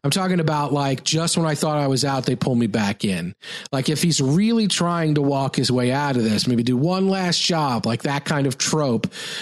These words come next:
Like, i-, if he really wants out, I feel like that ensures that he's not gonna get out.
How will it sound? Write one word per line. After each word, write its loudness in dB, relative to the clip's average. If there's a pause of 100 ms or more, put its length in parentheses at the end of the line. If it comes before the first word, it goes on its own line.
(140)
Like, 0
i-, 0
if 0
he 4
really 2
wants 2
out, -2
I -2
feel 0
like 0
that 0
ensures 2
that 2
he's 2
not 0
gonna 0
get -2
out. -4